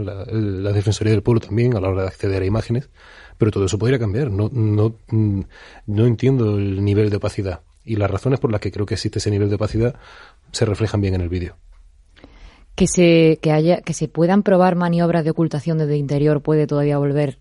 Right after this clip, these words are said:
Speaker 2: esto mucho más grave para el propio Ministerio de Interior.
Speaker 1: Mm, yo creo que s-, quien se dice defensor de la democracia o se define como demócrata,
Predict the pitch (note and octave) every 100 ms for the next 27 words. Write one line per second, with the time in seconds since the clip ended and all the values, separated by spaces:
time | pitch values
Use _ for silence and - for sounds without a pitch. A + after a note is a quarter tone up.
0 | - D#3 - D3+ D#3+ D#3 C#3 C3 C3+ G3+
1 | D#3+ C#3+ - D#3 D3 D3 D3 C#3+ C#3 C3+
2 | C3 D3+ - _ _ _ - - C#3 C3
3 | A#2+ A2 C3+ C3 B2+ A2+ G#2 F#2+ F2+ F2+
4 | F2 F2 - - _ - - - - -
5 | - - - G2+ - G2+ C3 - B2 A2
6 | A2 F#2+ - A2 G#2+ F#2+ F#2 G2 F#2 F2+
7 | - G#2 G2 G2 F#2 F#2 F2+ - F2+ F2+
8 | F2+ - A2+ G#2+ G2+ G2 G2+ A2+ A2+